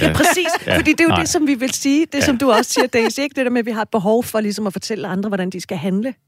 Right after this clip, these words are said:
Speaker 2: Ja, jeg er helt enig. Og så er vi jo tilbage igen også, øh, i, i, i hele setup'et for det her, det her med, at, jamen, skal, skal han elskes med, som, med, med, med hud og hår, ikke? Accepten af hinanden, som vi er. Altså, øhm, er det fedt at blive elsket som, for en, som du ikke er?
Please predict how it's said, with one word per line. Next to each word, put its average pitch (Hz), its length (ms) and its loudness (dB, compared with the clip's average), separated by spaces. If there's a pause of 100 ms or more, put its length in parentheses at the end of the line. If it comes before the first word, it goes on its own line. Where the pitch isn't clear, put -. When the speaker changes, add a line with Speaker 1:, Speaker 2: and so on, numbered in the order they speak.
(160)
Speaker 2:
Ja, - 40 -2
jeg 82 60 -4 (600)
er - 40 -6
helt 92 160 0
enig. 80 220 -6 (500)
Og 104 100 0
så 95 60 2
er 110 40 4
vi 101 80 2
jo 101 40 4
tilbage 90 220 2
igen 90 180 0
også, 82 280 -2
øh, 90 200 -10
i, - 60 -12
i, - 520 -12
i - 80 -14
hele 90 200 -2
setup'et 78 460 -4
for - 80 -8
det 78 120 -6
her, 85 180 -4
det 87 140 -6
her 85 100 -2
med, 78 240 -2
at, 76 140 -4 (300)
jamen, 80 180 -2 (120)
skal, 82 260 -4 (120)
skal 76 280 -6 (120)
han - 240 -10 (120)
elskes 101 380 -6
med, 73 120 -8 (100)
som, - 220 -10
med, 69 160 -10
med, 67 180 -10
med 65 120 -12
hud 95 180 -6
og 71 100 -8
hår, - 280 -6
ikke? 90 120 -12 (220)
Accepten - 760 -6
af 82 80 -6
hinanden, 85 420 -6
som 80 380 -8
vi 85 180 -8
er. 80 340 -6 (600)
Altså, - 280 -2 (240)
øhm, 80 440 -2 (260)
er 104 100 -2
det 95 100 0
fedt - 320 0
at - 60 -8
blive 110 200 -2
elsket 113 320 -2
som, - 320 -8
for - 440 -4
en, 117 200 2
som 104 160 2
du 104 200 0
ikke 120 220 2
er? 156 100 2